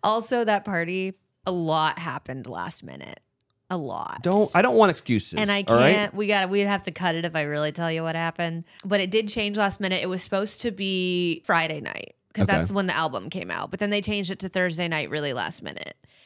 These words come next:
Speaker 1: And then they changed the location. Originally, it was in Malibu, then it changed to Beverly Hills, like Gucci.
Speaker 2: Mm-hmm.
Speaker 1: So a lot of changes and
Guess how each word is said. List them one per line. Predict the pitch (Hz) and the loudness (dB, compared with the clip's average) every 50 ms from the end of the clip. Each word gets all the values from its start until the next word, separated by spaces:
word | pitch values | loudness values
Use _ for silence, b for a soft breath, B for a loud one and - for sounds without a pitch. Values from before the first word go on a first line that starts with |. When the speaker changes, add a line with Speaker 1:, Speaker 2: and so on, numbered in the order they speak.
| b | b
Speaker 1:
And | b 196 | b -2
then | 202 196 | 0 0
they | 202 196 | 0 -2
changed | 185 196 190 185 - - | -2 -2 -4 -4 -4 -2
the | 185 185 | -2 0
location. | 185 175 - 185 180 165 - - 101 117 | 0 0 -2 -4 -6 -6 -6 -8 -8 -6
Originally, | 143 156 170 165 180 - - | -6 -4 -4 -4 -4 -4 -4
it | 175 | -4
was | 165 175 | -4 -4
in | 170 | -2
Malibu, | 170 160 156 151 151 147 156 151 147 | -2 0 0 0 -2 -4 -4 -6 -6
then | 147 147 | -6 -8
it | 147 - | -8 -8
changed | - - 170 147 143 - - | -8 -8 -8 -8 -8 -8 -8
to | - | -6
Beverly | 147 143 131 123 120 147 | -6 -6 -4 -6 -6 -4
Hills, | 156 110 87 85 - - | -4 -6 -6 -8 -8 -10
like | - - | -12 -12
Gucci. | - - 151 117 - - - - 64 - - 196 - _ - | -10 -10 -8 -8 -8 -8 -8 -8 -8 -8 -10 -10 -8 _ -2
Speaker 2:
Mm-hmm. | - - 80 147 139 - - | -2 -2 -2 -4 -8 -8 -6
Speaker 1:
So | - 196 | -4 -2
a | |
lot | 175 175 165 180 247 | 0 0 0 -2 -2
of | 254 | -4
changes | - 220 185 170 165 151 151 151 139 101 104 170 - - - - - - _ - | -2 -2 -2 -2 -2 -4 -6 -6 -6 -6 -6 -6 -8 -8 -8 -8 -10 -10 _ -6
and | 185 180 156 143 143 139 135 139 135 131 143 - | -4 -2 -2 0 -2 -2 -4 -6 -8 -8 -8 -8